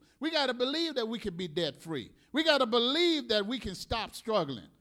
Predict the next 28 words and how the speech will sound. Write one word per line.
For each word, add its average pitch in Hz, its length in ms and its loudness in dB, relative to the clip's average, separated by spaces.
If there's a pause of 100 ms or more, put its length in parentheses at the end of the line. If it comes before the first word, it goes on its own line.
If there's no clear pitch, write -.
(320)
and 170 140 -2
have 180 260 6
more 160 300 0
than 135 180 -2
enough. 110 360 -10 (1200)
Do 277 100 2
you 254 120 4
believe 285 340 0
you 277 120 -4
can 233 140 -6
have 240 220 -4
more 233 320 -6
than 233 160 -10
enough? 226 320 -14 (760)
You 311 140 0
gotta 262 260 2
believe 302 420 0
you 311 120 -4
can 277 160 -6
have 262 280 -4
more 262 260 0
than 226 160 -4
enough, 220 360 -10
man. 226 280 -8 (220)
You, 302 240 0 (160)
hey, 247 200 4 (420)
I 254 140 -6
mean, 285 280 -4